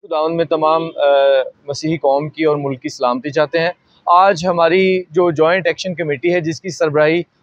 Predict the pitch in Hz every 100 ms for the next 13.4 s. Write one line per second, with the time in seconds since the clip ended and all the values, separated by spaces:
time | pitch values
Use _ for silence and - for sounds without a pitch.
0 | - 151 156 156 135 165 139 170 165 -
1 | _ - 143 175 165 - 160 156 151 147
2 | 147 170 190 175 156 135 160 160 165 _
3 | _ - 151 151 175 160 147 143 156 139
4 | 143 151 - 156 135 135 160 151 143 143
5 | 143 135 147 151 147 _ _ - 143 139
6 | 139 - 151 156 147 - 139 143 120 143
7 | 147 147 156 143 131 - 135 147 143 127
8 | _ _ - 147 160 151 147 143 160 170
9 | 160 156 160 147 147 - _ - 143 143
10 | 147 156 156 156 - 160 151 143 156 185
11 | 180 165 165 151 _ _ - 151 170 -
12 | 175 180 190 196 208 190 165 170 165 165
13 | 156 156 151 170